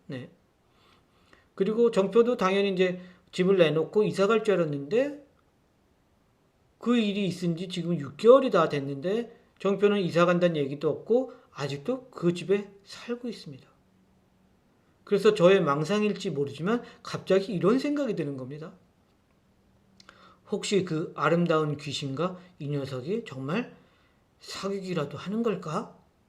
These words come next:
어쨌든, 어, 혼자 생각하기만 할 뿐 녀석에게는 아직 묻지 않고 있습니다.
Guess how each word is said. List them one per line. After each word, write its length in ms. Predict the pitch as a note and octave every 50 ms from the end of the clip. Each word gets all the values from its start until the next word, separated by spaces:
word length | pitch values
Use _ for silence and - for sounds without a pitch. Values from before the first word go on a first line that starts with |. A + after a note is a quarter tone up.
| _ _ _ _ _ _ _ _ _ _ _ _ _ _ _ _ _ _ _ _ _ _ _ _
어쨌든, 640 | D#3 F#3+ G3 - F#3+ F3+ - F#3+ F3 D#3 C#3+ C#3+ - - _ _ _ _ _ _ _ _ _
어, 340 | D3 C3 B2+ B2+ A#2+ A#2 - _ _ _ _ -
혼자 220 | - G3+ G3 G3+ F#3+
생각하기만 720 | G3 G3+ G3+ G3+ G3 G3 - F3+ F3+ F3 E3+ D#3+ D#3+ D3+
할 180 | D#3 D3+ C#3+ -
뿐 260 | F3 F#3 G#3+ A3+ - - - _ _ _
녀석에게는 800 | D#3+ D3+ D#3 D3+ D#3 D#3+ D3+ D3+ C3+ C#3 C#3 D3 F#3 A3+ A#3 - - - _ -
아직 500 | - C#3 C3 - G#3 A3 A3 - - _ _ _ _ _ _ _ -
묻지 640 | C#3 B2 C3 - - _ - - G3 G#3+ A3+ A3 - _ _ _ _
않고 460 | F#3+ C3+ C3 C3+ C3 - - - F#3+
있습니다. 420 | G3 - - - - - _ -